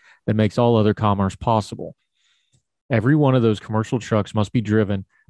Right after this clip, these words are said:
by one of the three point five million truck operators who must hold a C D L, yet for years, warnings of the impending commercial truck driver shortage have gone unheeded.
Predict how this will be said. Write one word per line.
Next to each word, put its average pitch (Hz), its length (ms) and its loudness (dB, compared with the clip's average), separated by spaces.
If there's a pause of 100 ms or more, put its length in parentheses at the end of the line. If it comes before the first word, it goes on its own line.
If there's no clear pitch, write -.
by 110 140 2
one 104 180 2
of 104 80 0
the 95 100 -2
three 117 260 -2
point 120 320 -4
five 104 300 0
million 110 360 0
truck 139 260 -2
operators 101 500 -2
who - 80 -4
must 101 240 0
hold 98 160 -4
a 95 40 -4
C 104 260 -4
D 104 200 2
L, 147 180 4
yet 113 200 0
for 110 160 -6
years, 117 400 2
warnings 120 400 0
of 101 80 0
the 101 100 -2
impending 110 380 -2
commercial 110 420 -4
truck 156 240 -2
driver 101 280 0
shortage 104 360 -2
have 101 140 -2
gone 104 260 2
unheeded. 117 400 0